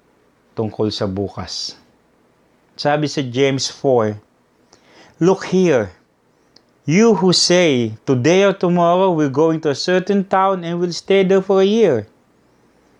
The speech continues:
We will do business there and make profit.'" Sabi niya, "How do you know what your life will be like tomorrow?" Alam ba ano itsura ng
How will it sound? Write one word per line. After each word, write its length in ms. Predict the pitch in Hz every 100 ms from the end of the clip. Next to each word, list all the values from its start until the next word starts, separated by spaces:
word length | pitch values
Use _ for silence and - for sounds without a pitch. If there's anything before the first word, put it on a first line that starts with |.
| _
We 80 | 143
will 240 | 147 151
do 160 | 175 185
business 480 | 160 262 - 202 -
there 320 | 151 139 135
and 80 | 139
make 320 | 160 156 -
profit.'" 560 | 170 190 185 135 110 _ _ _ _ _ _ _ _ _ _ _
Sabi 400 | - 151 160 175
niya, 320 | 175 175 - _ _ _ -
"How 320 | 123 170 247
do 80 | 247
you 160 | 285 285
know 480 | 180 139 156 240 226 _ _ _ -
what 160 | 180 180
your 160 | 180 175
life 320 | 170 170 165
will 80 | 151
be 160 | 151
like 240 | 143 139 -
tomorrow?" 560 | 131 131 120 113 143 - _ _ _ _ -
Alam 240 | 233 262
ba 160 | 226 202
ano 80 | 196
itsura 320 | - 170 165
ng 320 | 160 147